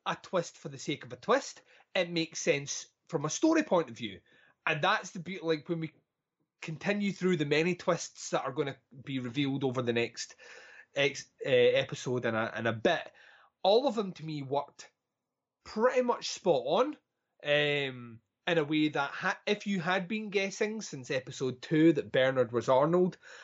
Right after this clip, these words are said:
I don't feel that this reveal kinda spoiled anything. You know, I was like, "Oh, well, I knew this episodes ago." Um,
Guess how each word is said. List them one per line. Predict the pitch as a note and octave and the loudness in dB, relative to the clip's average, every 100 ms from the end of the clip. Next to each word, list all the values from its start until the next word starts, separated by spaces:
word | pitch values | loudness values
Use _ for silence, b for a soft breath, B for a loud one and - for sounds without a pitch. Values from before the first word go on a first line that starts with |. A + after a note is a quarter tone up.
| B - | B -2
I | G3 | 0
don't | G#3 G#3+ | 2 -2
feel | - F3+ E3+ | -2 -2 -2
that | C#3 | -2
this | D3 - - _ _ _ _ - | -4 -6 -14 _ _ _ _ -8
reveal | D#3+ C#3 D#3 D3+ D3 | -4 -2 2 4 2
kinda | - B2+ A#2+ | -2 -4 -4
spoiled | - - D3+ E3+ G3 | -4 2 6 6 6
anything. | D#3+ D#3 G#3 - C#4 - b b b | 4 2 0 -4 -10 -12 b b b
You | C#3+ | 2
know, | C3+ | 6
I | C3 | 6
was | B2 | 4
like, | C#3+ B2+ | 0 4
"Oh, | D#3+ | 6
well, | D#3+ D#3+ | 6 6
I | C#3 | 4
knew | D3+ F3+ | 0 -2
this | D3+ - | -4 -2
episodes | - E3 G3 - E3 C3 C3 | -2 0 -2 -2 -2 -2 -6
ago." | A#2+ A#2 A2 b b b | -4 -4 -4 b b b
Um, | D3 C#3+ C#3 C3+ C3 B2+ | 0 2 2 0 -4 -8